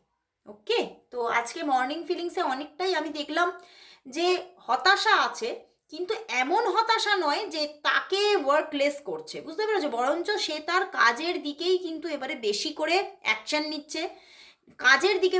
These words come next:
ফোকাস করছে, কাজের দিকে আরও মন দিচ্ছে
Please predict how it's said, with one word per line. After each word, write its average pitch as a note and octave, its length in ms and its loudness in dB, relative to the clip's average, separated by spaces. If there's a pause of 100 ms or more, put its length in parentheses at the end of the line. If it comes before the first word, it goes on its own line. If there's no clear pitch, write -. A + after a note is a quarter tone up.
ফোকাস D4 260 -2 (100)
করছে, C4+ 300 -8 (680)
কাজের C#4+ 460 4
দিকে G4 180 2 (200)
আরও D#4+ 140 4 (140)
মন E4+ 140 2 (160)
দিচ্ছে E4 340 -4